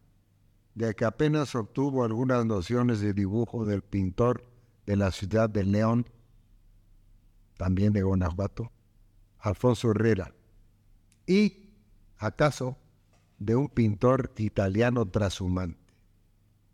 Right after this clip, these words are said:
Pero hay que considerarlo un autodidacta de genio. Llegó a dibujar magistralmente.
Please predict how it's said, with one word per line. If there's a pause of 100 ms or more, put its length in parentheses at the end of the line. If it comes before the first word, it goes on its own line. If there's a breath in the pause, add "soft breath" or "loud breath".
(1120)
Pero (920)
hay
que
considerarlo (120)
un
autodidacta
de
genio. (2250)
Llegó
a
dibujar
magistralmente.